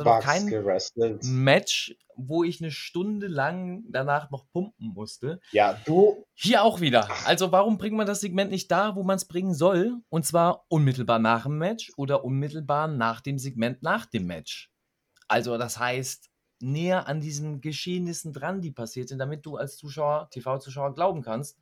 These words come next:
Speaker 1: jo, die kommen gerade aus dem Match. Ich glaub, die wenigsten, wenn man das will, ganz wichtig, ne?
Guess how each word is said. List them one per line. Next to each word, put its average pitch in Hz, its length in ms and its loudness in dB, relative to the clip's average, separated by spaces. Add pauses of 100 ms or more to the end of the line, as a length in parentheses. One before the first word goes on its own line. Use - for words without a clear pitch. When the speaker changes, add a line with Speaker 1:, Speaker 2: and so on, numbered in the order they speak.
(280)
Speaker 1:
jo, 196 180 -2
die 139 100 -4
kommen 147 200 -6
gerade 135 240 0
aus 139 140 -4
dem 151 80 -10
Match. - 320 -8 (360)
Ich - 100 -20
glaub, 165 180 -4
die 123 140 -8
wenigsten, 190 760 -4 (320)
wenn 143 160 4
man 175 120 2
das 127 240 0
will, 156 300 2 (420)
ganz 175 220 0
wichtig, 202 520 -6
ne? 190 260 -4